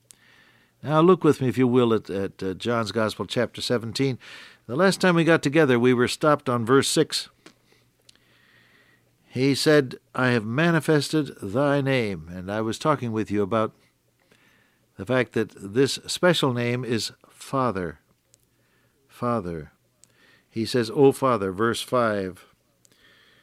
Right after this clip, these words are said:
And he says, "Holy Father," verse eleven. And, uh, he says, "Father," again in verse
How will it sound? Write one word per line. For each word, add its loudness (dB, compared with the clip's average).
And -6
he -2
says, 0
"Holy 4
Father," 0
verse -4
eleven. 0
And, -2
uh, 0
he 0
says, 0
"Father," 2
again 0
in -8
verse -2